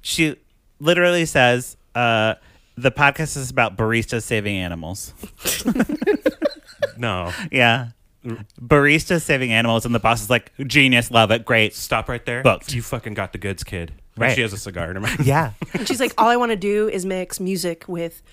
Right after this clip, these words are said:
Speaker 3: heart and stories."
Speaker 2: And coffee, drinks.
Speaker 1: But she already has a radio station, which has way broader of a reach than a podcast.
Speaker 2: Yeah. Well, it's more,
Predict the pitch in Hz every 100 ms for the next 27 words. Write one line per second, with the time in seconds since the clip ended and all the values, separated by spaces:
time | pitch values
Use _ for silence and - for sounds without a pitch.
0 | _ - 196 175 - - - _ _ 180
1 | 170 160 160 160 _ _ - - 165 160
2 | 143 - - - - 117 107 90 - -
3 | _ - 123 98 104 87 80 _ _ _
4 | _ _ _ _ _ _ _ - 95 85
5 | 78 - - - 156 - 165 143 151 170
6 | 170 147 147 113 120 120 113 - 101 92
7 | 98 101 98 104 101 101 - 110 123 143
8 | 143 117 113 117 101 90 87 90 92 98
9 | 82 - - - - _ _ 107 101 98
10 | 90 87 - 98 87 - 67 - - -
11 | - 107 104 101 101 - 143 170 175 -
12 | 180 180 170 156